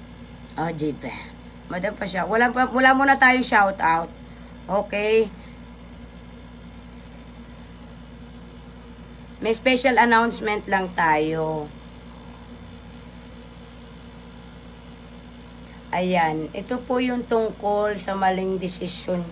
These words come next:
ko. Ayan, maling, maling ginawa ko dahil sa, alam niyo na, mabilis na pa, mabilis ang pangyayari sa, sa buhay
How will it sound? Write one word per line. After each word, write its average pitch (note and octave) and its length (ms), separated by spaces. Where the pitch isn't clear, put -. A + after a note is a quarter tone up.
ko. E3+ 340
Ayan, E3 540
maling, E3+ 400
maling F3+ 320
ginawa E3 560
ko F#3 160
dahil E3 420
sa, D#3 380
alam G3 240
niyo G#3 240
na, F#3+ 480
mabilis C4+ 560
na A#3+ 160
pa, G#3+ 80
mabilis A3+ 560
ang A3 160
pangyayari G3 640
sa, F3+ 320
sa F#3 160
buhay F#3 480